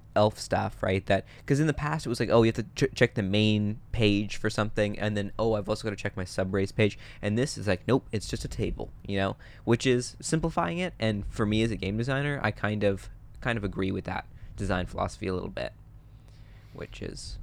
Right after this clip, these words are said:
which I, I enjoy. So I think elves, I'm highly satisfied. Um, gnome, love gnomes. And how have they been changed?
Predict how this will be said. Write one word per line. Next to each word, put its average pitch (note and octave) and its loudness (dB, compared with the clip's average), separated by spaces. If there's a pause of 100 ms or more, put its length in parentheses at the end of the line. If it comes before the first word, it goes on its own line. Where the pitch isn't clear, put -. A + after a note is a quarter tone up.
(100)
which A2 0
I, F2+ 0
I F2+ -4
enjoy. - -8
So - 0 (160)
I C#3+ -2
think D3+ -6
elves, D#3 0
I'm A2+ 0
highly F#2 -6
satisfied. - -12 (960)
Um, F#2+ 0 (160)
gnome, G2+ 4 (260)
love G#2 -2
gnomes. F#2 -4 (140)
And F#2+ 0
how D#3 -6
have F3+ -8
they D#3+ -6
been C#3+ -6
changed? D3+ -6